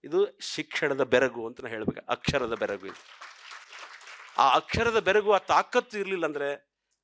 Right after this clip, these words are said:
ನಾವ್ಯಾರು ಬದಲಾಗಕ್ಕೆ ಸಾಧ್ಯ ಇಲ್ಲ ಅನ್ನೋದು. ಆವತ್ತು ನನ್ನ ತಂದೆ, ನಮ್ ಇಡೀ ಏಳು ಜನ ಮಕ್ಕಳಿಗೆ ಆರು ಜನ ಹೆಣ್ಮಕ್ಳು, ಒಬ್ಬ ಹೆಣ್ಮಗಳು ನಮ್ಮ ಅಕ್ಕ ಇಲ್ಲ ಈಗ.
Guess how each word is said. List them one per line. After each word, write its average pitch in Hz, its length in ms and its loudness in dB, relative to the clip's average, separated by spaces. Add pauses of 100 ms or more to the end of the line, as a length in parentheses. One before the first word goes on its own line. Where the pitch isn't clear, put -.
(240)
ನಾವ್ಯಾರು 127 380 2
ಬದಲಾಗಕ್ಕೆ 123 400 0
ಸಾಧ್ಯ 113 320 -2
ಇಲ್ಲ 101 180 -8
ಅನ್ನೋದು. 90 380 -14 (300)
ಆವತ್ತು 214 440 4
ನನ್ನ 202 160 -2
ತಂದೆ, 160 680 -8 (600)
ನಮ್ 160 220 2
ಇಡೀ 233 340 0
ಏಳು 214 320 4
ಜನ 196 160 -2
ಮಕ್ಕಳಿಗೆ 165 480 -6
ಆರು 151 260 4
ಜನ 156 120 -2
ಹೆಣ್ಮಕ್ಳು, 143 380 -4
ಒಬ್ಬ 135 180 -4
ಹೆಣ್ಮಗಳು 131 340 -2
ನಮ್ಮ 120 120 -4
ಅಕ್ಕ - 160 -6
ಇಲ್ಲ 127 260 0
ಈಗ. 113 200 0